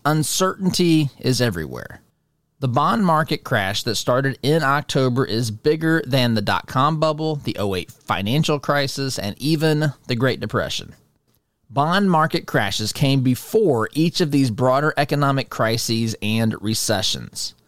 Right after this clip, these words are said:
Discover wealth protection with gold and precious metals. Call Harvard Gold Group now.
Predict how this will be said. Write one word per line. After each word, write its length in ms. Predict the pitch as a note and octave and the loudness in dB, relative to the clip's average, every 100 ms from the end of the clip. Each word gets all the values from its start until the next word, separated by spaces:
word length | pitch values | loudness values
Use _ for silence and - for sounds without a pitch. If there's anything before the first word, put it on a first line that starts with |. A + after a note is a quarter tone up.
| _ | _
Discover 420 | - B2+ F#3+ F#3+ E3 | -6 -2 0 2 2
wealth 340 | B2+ F3 - | 2 0 -2
protection 480 | E3 - A2 - A#2 | -6 -2 -2 0 0
with 240 | A2 A2 | 0 -2
gold 380 | C3 C3 D3+ E3+ A#2+ | 2 4 4 2 0
and 300 | B2 C3+ - - | 0 0 -2 -2
precious 340 | C#3+ F#3+ - | -2 -2 0
metals. 540 | B2 F#2 F#2 C3+ - - | 0 0 -2 -6 -10 -16
Call 260 | - B2+ C3 | -2 0 2
Harvard 560 | C#3+ D3+ D#3 D#3+ D3 | 2 0 2 0 0
Gold 360 | B2 B2+ B2 A#2+ G#2+ | 2 2 4 0 -2
Group 340 | A2 A2 - | 0 0 0
now. 400 | G#2 F#2 - - | -2 -2 -4 -10